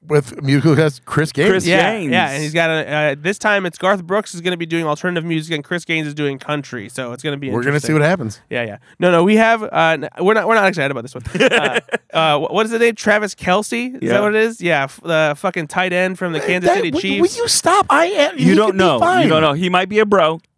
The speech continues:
Speaker 2: but he might be funny.
Speaker 3: I just, I, I, I saw the interview after the Super Bowl, and he just seems like an insufferable truck driving asshole that wears the worst sunglasses you've ever seen. Like, I
Speaker 2: Like,
Speaker 3: just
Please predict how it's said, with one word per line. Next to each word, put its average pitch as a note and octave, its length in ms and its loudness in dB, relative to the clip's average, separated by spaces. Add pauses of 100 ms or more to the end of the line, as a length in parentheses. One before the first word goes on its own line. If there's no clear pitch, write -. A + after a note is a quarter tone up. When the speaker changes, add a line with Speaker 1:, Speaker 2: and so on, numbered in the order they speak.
Speaker 2:
but D3 180 0
he D#3+ 60 4
might C#3+ 220 2
be C#3 120 -6
funny. A#2+ 300 -4
Speaker 3:
I A#3 120 0
just, C4+ 320 -6
I, G3+ 220 -2
I, G3+ 220 0
I G#3 80 -2
saw B3 380 2
the G#3 160 -4
interview G#3 320 -2
after F#3 260 -2
the F3+ 100 -8
Super F3 260 -8
Bowl, G#3 320 0
and E3 180 -6
he E3 60 -6
just E3 200 -8
seems F#3 240 -6
like F3 160 -4
an F3+ 60 -2
insufferable D#3+ 680 -2
truck D#3 280 -2
driving D3+ 420 0
asshole E3 440 -2
that C3+ 160 -4
wears C#3 240 -4
the C#3 120 -4
worst C#3 460 -2
sunglasses D3+ 680 -2
you've D3 120 -6
ever D3 160 -6
seen. C#3+ 440 -8
Like, C#3 260 -10
I D#3 140 -2
Speaker 2:
Like, D#3+ 80 2
Speaker 3:
just D#3+ 200 -12